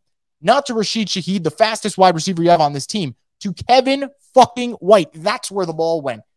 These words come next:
when the game was on the line. And while I'm on the subject of the offense and how poorly their, their play designs are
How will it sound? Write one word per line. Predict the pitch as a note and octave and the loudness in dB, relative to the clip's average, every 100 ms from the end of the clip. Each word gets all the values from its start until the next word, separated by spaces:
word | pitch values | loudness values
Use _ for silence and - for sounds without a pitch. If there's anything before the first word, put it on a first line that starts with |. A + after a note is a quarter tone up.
| _ _ | _ _
when | F3 F3+ | 4 6
the | |
game | F3 F3 | 6 4
was | E3 | 4
on | D#3+ | 4
the | D3+ | 2
line. | D#3 B2 G2 _ _ _ _ _ | 2 -2 -6 _ _ _ _ _
And | G3 G3+ | 2 8
while | C#4+ D#4 | 10 10
I'm | C4+ | 8
on | C4 | 2
the | A3+ | 0
subject | C4+ A#3 A#3 | 0 -2 0
of | A3+ | -2
the | G3+ | 4
offense | G3+ A3+ - A3+ A3 | 6 6 4 -2 0
and | G3+ | -2
how | F#3 F#3 | -2 -2
poorly | - - G#3+ B3 C4+ A#3+ F#3+ D3 - _ _ | -4 -8 -2 2 2 0 -4 -6 -10 _ _
their, | E3 F#3+ | 2 2
their | F#3 F3 D#3 | 2 0 0
play | D3+ G#3 A#3+ | 0 0 2
designs | G3 F3 F3 D#3+ D#3+ | 0 -2 0 0 0
are | D#3 C#3 | 0 0